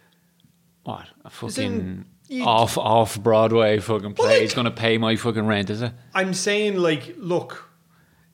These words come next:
Speaker 2: it is a creative endeavor. There is the possibility. Like, fucking Paul Mescal. Look at him.
Speaker 1: Yeah.
Speaker 2: Fucking three, four years ago. What was he doing? Fucking Denny sausages.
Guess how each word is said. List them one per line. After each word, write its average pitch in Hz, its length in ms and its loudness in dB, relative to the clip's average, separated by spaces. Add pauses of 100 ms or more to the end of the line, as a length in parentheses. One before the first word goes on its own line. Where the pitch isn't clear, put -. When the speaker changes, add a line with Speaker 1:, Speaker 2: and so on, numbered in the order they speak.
Speaker 2:
it 147 160 -4
is 135 180 -2
a 135 80 -4
creative 147 600 -2
endeavor. 120 520 -4
There 113 220 -6
is 110 160 -8
the 120 80 -12
possibility. 120 840 -8
Like, 110 220 -12
fucking 226 320 -8
Paul 208 300 -2
Mescal. 185 500 -6 (340)
Look 240 140 -4
at 214 80 2
him. 202 340 0 (420)
Speaker 1:
Yeah. 131 260 -10 (420)
Speaker 2:
Fucking 247 360 -4
three, 262 300 -2
four 233 320 2
years 220 440 2
ago. 156 160 4
What 214 160 0
was 196 100 -4
he 202 80 -6
doing? 196 260 0
Fucking 151 560 -4
Denny 202 380 2
sausages. 196 800 -2